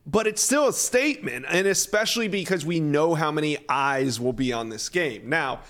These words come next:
speaking about eyes on this game, let's talk visitors. Give me the three or four most important recruits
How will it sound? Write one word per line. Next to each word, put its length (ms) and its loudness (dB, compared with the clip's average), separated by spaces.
speaking 540 0
about 280 2
eyes 340 2
on 140 2
this 160 0
game, 200 0
let's 200 0
talk 400 -2
visitors. 520 0
Give 140 0
me 100 0
the 100 2
three 400 0
or 100 4
four 360 2
most 640 2
important 640 2
recruits 720 -2